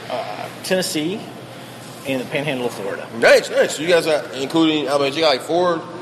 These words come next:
Speaker 1: Yeah, three states,
Speaker 2: Four
Speaker 1: or
Speaker 2: states.
Speaker 1: four states,
Speaker 2: Four
Speaker 1: including
Speaker 2: states.
Speaker 1: Alabama, yeah.
Speaker 2: Nice.
Speaker 1: Yeah, yeah, yeah. So, yeah.
Speaker 2: That's pretty, that's pretty awesome, man.
Speaker 1: Yeah.
Speaker 2: I mean,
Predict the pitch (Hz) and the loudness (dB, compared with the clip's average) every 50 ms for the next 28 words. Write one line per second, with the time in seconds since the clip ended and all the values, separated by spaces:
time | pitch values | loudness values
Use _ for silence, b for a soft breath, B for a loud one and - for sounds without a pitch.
0 | - - - - - - - - - 135 135 - - 190 196 185 - 269 185 185 | -12 -14 -14 -16 -16 -16 -10 0 2 2 2 4 2 0 0 0 2 2 2 2
1 | 190 185 - - - 202 190 180 165 - 180 180 175 170 180 175 175 180 185 220 | 2 -2 -4 -2 2 4 6 6 6 4 2 0 0 2 0 -2 0 2 2 2
2 | - 165 170 165 160 165 160 165 165 165 170 170 - - - - 202 185 156 - | 4 4 2 2 2 2 0 0 0 -2 -2 -2 -2 -2 0 2 2 2 2 2
3 | 170 170 165 151 127 - - - 160 156 - - - - 165 151 135 - - - | 0 -2 -2 -2 -4 -4 -2 -2 0 0 -2 -2 -2 -2 -2 -2 -2 -4 -6 -6
4 | - 240 254 226 220 226 240 226 170 147 143 147 156 156 156 156 160 160 156 160 | -4 0 2 4 4 4 4 2 0 0 2 4 4 4 4 2 2 0 0 0
5 | 156 151 | 0 -2